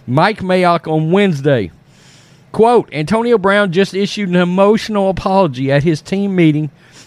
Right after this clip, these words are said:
this morning, just now, with team captains standing with him," E S P N's Josina Anderson's tweeted Friday morning. By the way, all Raiders players,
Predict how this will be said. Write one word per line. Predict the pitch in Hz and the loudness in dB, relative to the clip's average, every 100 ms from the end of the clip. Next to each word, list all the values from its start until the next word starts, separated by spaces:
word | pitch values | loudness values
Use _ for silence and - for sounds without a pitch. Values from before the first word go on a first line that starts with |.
| - | -2
this | 143 165 | 0 0
morning, | 165 196 180 131 | 0 0 0 -2
just | 110 180 196 | 0 0 0
now, | 170 185 180 120 - _ _ _ _ - | 0 0 0 -2 -8 _ _ _ _ -4
with | 143 | -2
team | 147 220 233 | 0 -4 -4
captains | 185 208 196 170 165 | -2 -2 -2 -4 -8
standing | - 170 185 190 180 - | -4 -2 -2 -2 -6 -8
with | 135 160 208 | 0 2 2
him," | - 156 123 107 - | 2 0 0 -4 -4
E | 175 | 0
S | 185 | 0
P | - 185 175 | -2 0 0
N's | 170 | 0
Josina | 123 156 147 190 190 | 0 -2 0 -2 -2
Anderson's | 170 165 175 170 - 165 - _ _ _ _ - _ _ | -4 -2 0 -2 -2 -8 -8 _ _ _ _ -20 _ _
tweeted | - 202 202 202 147 - | -2 2 2 2 -2 -20
Friday | - - 185 180 | -8 0 0 0
morning. | 180 190 180 113 - - - | -2 0 0 -2 -8 -20 -12
By | 120 165 208 | -2 0 2
the | 208 | 2
way, | 190 175 131 | 0 0 0
all | 156 196 196 | 2 4 4
Raiders | 196 202 190 175 | 2 2 2 0
players, | - 196 220 147 110 101 | -4 0 2 2 -4 -8